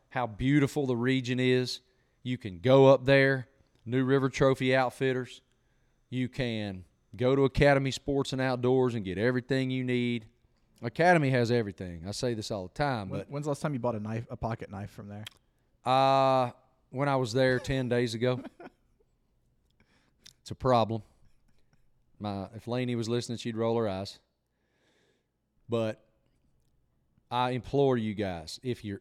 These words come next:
Speaker 1: anywhere, like, if you love bass fishing, if you love being outdoors, and even if you don't, if you can introduce somebody else to that,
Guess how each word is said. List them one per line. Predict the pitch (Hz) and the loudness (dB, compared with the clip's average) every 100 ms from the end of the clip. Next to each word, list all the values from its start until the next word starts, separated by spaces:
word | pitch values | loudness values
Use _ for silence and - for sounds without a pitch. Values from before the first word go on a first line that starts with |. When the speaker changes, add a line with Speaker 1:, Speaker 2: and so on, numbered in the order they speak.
| - | -6
Speaker 1:
anywhere, | 156 156 151 135 131 131 | -2 0 -2 0 2 2
like, | 127 120 | 0 -2
if | 120 | -2
you | 143 190 165 | 2 4 4
love | 123 135 135 131 117 | 6 8 8 6 4
bass | 127 123 113 | 2 2 -2
fishing, | - 101 87 90 - _ _ _ _ _ _ _ _ | -8 -10 -10 -16 -20 _ _ _ _ _ _ _ _
if | 113 110 | -10 -4
you | 120 | -2
love | 113 131 143 135 | 4 6 6 6
being | 127 143 139 | 2 2 2
outdoors, | 135 120 113 104 101 95 - - _ _ | 0 0 0 0 0 -4 -12 -20 _ _
and | 120 123 | -4 0
even | 156 170 | 2 2
if | 156 139 | 2 -2
you | |
don't, | 123 117 90 - _ _ _ _ _ | 0 0 0 -6 _ _ _ _ _
if | 113 104 | -10 -6
you | 117 160 170 | 2 4 4
can | - 117 - | 0 -6 -4
introduce | 156 160 160 135 143 135 | -4 -2 -4 -2 -2 -2
somebody | - 143 143 143 139 | -4 -2 -2 0 2
else | 135 123 - | 0 0 -6
to | |
that, | 101 80 | -8 -10